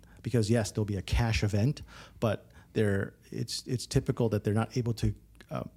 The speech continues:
repurchase that asset of, of the same quality. And, uh, you know, a theory can be said that it, it, it churns assets.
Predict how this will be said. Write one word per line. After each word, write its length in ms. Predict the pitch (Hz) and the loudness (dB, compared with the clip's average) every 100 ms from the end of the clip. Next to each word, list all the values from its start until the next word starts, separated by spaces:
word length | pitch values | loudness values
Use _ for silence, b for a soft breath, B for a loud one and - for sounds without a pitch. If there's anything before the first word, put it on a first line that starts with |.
| - 135 | -4 2
repurchase 800 | 135 - 123 - 95 - - - | 4 4 2 2 -2 -2 -8 -8
that 180 | 113 101 | -6 -4
asset 380 | - 104 - 107 - - - | -4 -2 -4 -6 -12 -20 -6
of, 160 | 104 104 | -4 -4
of 140 | - - | -8 -8
the 60 | |
same 200 | - 117 107 | -2 -2 -2
quality. 580 | - 107 95 90 76 - B B | 0 0 0 -2 -6 -10 B B
And, 320 | 131 113 110 | -2 0 -2
uh, 100 | 95 - - - - | -12 -14 -16 -20 -4
you 80 | 180 | 0
know, 100 | 151 | 2
a 20 | |
theory 220 | 131 214 202 | 2 2 2
can 120 | 160 | 2
be 40 | 139 | 2
said 240 | - 131 | 2 2
that 120 | 113 | 2
it, 120 | 104 104 - | 0 -2 -6
it, 120 | 127 - - | -6 -6 -8
it 180 | 120 110 - - | -8 -8 -12 -8
churns 400 | - 147 147 139 | 0 4 4 4
assets. 580 | 113 117 117 90 - - | 2 2 2 2 0 -4